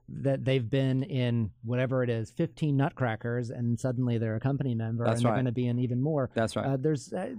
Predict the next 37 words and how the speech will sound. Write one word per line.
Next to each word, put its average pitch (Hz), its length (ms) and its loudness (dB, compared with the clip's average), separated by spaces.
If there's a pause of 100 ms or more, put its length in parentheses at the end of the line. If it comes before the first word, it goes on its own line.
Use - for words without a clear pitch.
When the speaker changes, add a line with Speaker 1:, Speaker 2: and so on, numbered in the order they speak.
(100)
Speaker 2:
I 269 140 2
would 330 100 6
Speaker 1:
you - 60 0
Speaker 2:
say 269 160 6
about 175 260 4
half 156 400 2
of 139 80 -6
the 143 80 2
company 131 320 2
members 117 540 2
are 117 340 -2 (100)
from 110 420 0 (460)
Columbia 107 380 0
and 110 140 0
from 104 160 0
the 104 100 0
school. - 460 -6 (400)
Um, 110 340 0 (320)
our 117 160 -4
two 139 260 0
principal 127 400 0
ballerinas 113 680 2
are 110 400 -6 (160)
both 120 300 0
from 113 180 0
Columbia. 110 540 -4
Bonnie 113 440 0 (220)
Border 110 260 2
Jolly 107 460 0
and, 107 420 0 (320)
uh, 107 240 -2
Claire 110 300 0
Richards 104 340 -4
Rapp 107 360 -4
are 107 100 -4
both 113 400 -2
homegrown, 110 880 2